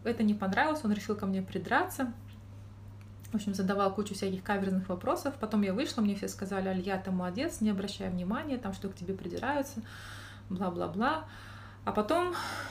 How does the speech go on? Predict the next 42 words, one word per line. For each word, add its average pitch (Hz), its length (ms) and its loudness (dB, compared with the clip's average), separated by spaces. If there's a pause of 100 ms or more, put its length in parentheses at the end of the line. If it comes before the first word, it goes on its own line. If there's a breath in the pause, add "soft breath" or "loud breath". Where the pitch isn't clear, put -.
(240 loud breath)
кто 277 120 2
же 294 120 0
мне 302 180 2
сказал? 220 640 0
От 202 140 -2
кого-то 262 260 6
я 233 60 6
услышала, 294 360 0
что 233 160 -2
вообще 214 400 0 (640 loud breath)
он 208 120 4
сказал 202 360 4
про 202 120 0
меня. 180 260 2
В 165 40 -6
общем, 214 380 0 (180)
смысл 254 360 4
был 214 100 4
такой, 208 360 2
что 190 180 -2
ваш 196 240 2
пиарщик, 240 480 -2 (100)
э, 185 120 0
он 190 180 2
на 208 80 6
самом 208 220 0
деле 185 140 2
вообще 185 200 -2
не 202 100 6
пиарщик, 185 540 0
а 175 40 -2
непонятно 180 520 0
откуда 185 300 -4
он 165 60 -6
взялся, 190 460 0
короче, 185 440 -4
и 175 80 0
просто - 280 -2
себя 196 140 0
выдаёт 185 320 4
за 185 80 2
пиарщика. 175 600 -2